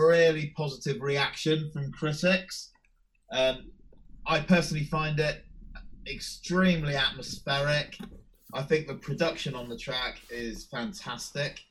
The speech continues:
for what was probably not a particularly high budget song back in the day. Um, it's a song from nineteen ninety-six, uh, originally written as,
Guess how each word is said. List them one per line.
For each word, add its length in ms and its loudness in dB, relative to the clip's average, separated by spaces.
for 240 2
what 160 0
was 140 -12
probably 600 0
not 260 0
a 20 -16
particularly 500 -6
high 460 -4
budget 400 -6
song 300 -8
back 240 -12
in 80 -6
the 80 -8
day. 400 -6
Um, 380 0
it's 140 -6
a 20 -6
song 260 2
from 160 6
nineteen 360 6
ninety-six, 1160 -4
uh, 160 -2
originally 460 4
written 260 4
as, 200 -6